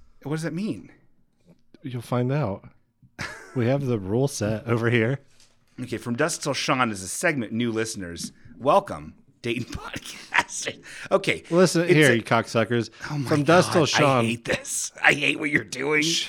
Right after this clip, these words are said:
Speaker 2: Sean just rolls a dice, and then on a th-, on a four plus,
Speaker 1: Mm-hmm.
Speaker 2: so there's a fifty percent chance.
Speaker 1: Yeah.
Speaker 2: Or was it a, a three plus?
Speaker 1: It's a
Speaker 2: Was it even better?
Speaker 1: thirty-three percent chance.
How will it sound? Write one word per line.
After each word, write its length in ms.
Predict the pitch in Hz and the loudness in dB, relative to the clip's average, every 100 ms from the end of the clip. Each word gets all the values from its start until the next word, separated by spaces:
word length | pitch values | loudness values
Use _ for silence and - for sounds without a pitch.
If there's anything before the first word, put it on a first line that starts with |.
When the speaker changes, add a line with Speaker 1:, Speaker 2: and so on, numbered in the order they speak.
| - | -6
Speaker 2:
Sean 300 | - 160 175 | 0 2 2
just 160 | 160 | 0
rolls 180 | 175 165 | 2 4
a 80 | 160 | 4
dice, 540 | 131 139 139 113 - - _ _ _ _ _ _ _ _ | 4 4 4 2 -4 -16 _ _ _ _ _ _ _ _
and 220 | 143 131 | 2 4
then 160 | 127 127 | 6 4
on 180 | 131 117 | 4 2
a 80 | 110 | 2
th-, 120 | - - _ _ | -2 -20 _ _
on 100 | 120 | -4
a 40 | 113 | -4
four 260 | - 151 | 2 2
plus, 480 | 165 175 135 95 - | 2 2 2 2 -2
Speaker 1:
Mm-hmm. 360 | 131 127 117 117 | -2 0 -2 -2
Speaker 2:
so 60 | |
there's 140 | 113 104 | 0 -2
a 40 | |
fifty 160 | 120 143 | -2 -4
percent 280 | 143 165 156 | -4 -4 -2
chance. 460 | 135 101 - - | -2 -2 -4 -14
Speaker 1:
Yeah. 360 | - 110 104 85 82 _ _ - | -8 -4 -4 -4 -10 _ _ -4
Speaker 2:
Or 80 | |
was 160 | 156 180 | -2 2
it 80 | 180 | 6
a, 300 | 180 170 175 151 | 6 4 0 -4
a 40 | |
three 180 | - 196 | -2 -2
plus? 380 | 196 98 92 - | 0 -4 -4 -6
Speaker 1:
It's 80 | 135 | -4
a 40 | |
Speaker 2:
Was 40 | 127 | 4
it 140 | 151 143 | 6 6
even 120 | 117 | 4
better? 0 | |
Speaker 1:
thirty-three 220 | 131 113 | 4 4
percent 340 | 98 98 90 71 | 0 -6 -10 -12
chance. 480 | 95 82 - - | -12 -14 -12 -16